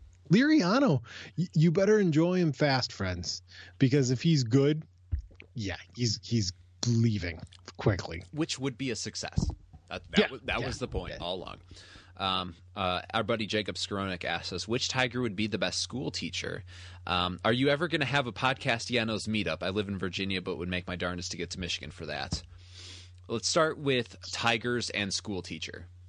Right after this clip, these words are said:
Speaker 1: Um, so Matt Boyd did this little, uh, Fox Sports,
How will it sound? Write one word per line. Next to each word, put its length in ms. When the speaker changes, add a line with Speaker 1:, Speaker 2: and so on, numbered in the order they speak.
Speaker 1:
Um, 540
so 360
Matt 480
Boyd 680
did 160
this 240
little, 340
uh, 440
Fox 420
Sports, 720